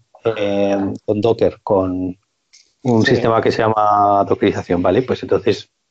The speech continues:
Speaker 1: tenía que levantar
Speaker 2: Es el que
Speaker 1: muchos
Speaker 2: lleva los, los,
Speaker 1: y hablar
Speaker 2: eh,
Speaker 1: entre ellos.
Speaker 2: los Synology y todo esto, ¿no? ¿No llevan de eso? ¿El sistema Docker?
Speaker 1: ¿Los qué?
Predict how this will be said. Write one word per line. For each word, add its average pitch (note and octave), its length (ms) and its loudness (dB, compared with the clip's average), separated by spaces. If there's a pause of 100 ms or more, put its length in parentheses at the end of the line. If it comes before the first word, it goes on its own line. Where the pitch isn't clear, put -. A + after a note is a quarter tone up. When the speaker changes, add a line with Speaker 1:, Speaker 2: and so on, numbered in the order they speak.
(180)
Speaker 1:
tenía G#2 280 0
que G#2+ 60 2
levantar G#2+ 280 2
Speaker 2:
Es G#2 60 2
el - 60 4
que - 20 2
Speaker 1:
muchos D#3+ 140 4
Speaker 2:
lleva E3 180 4
los, D#3 680 -2 (180)
los, D#3+ 540 -12
Speaker 1:
y G#2 60 0
hablar G#2 240 2
Speaker 2:
eh, G#2+ 80 0
Speaker 1:
entre G#2 220 -2
ellos. F#2 140 -8
Speaker 2:
los D3 140 -14
Synology D3+ 480 -4
y C#3+ 60 -8
todo D3+ 180 -6
esto, - 240 -14
¿no? A3+ 400 -14
¿No D3 100 -14
llevan D3+ 280 -8
de C#3 60 -12
eso? F3+ 300 -14 (340)
¿El - 80 -20
sistema D3 340 -8
Docker? E3+ 360 -4
Speaker 1:
¿Los A#3+ 120 -4
qué? C#3+ 160 -2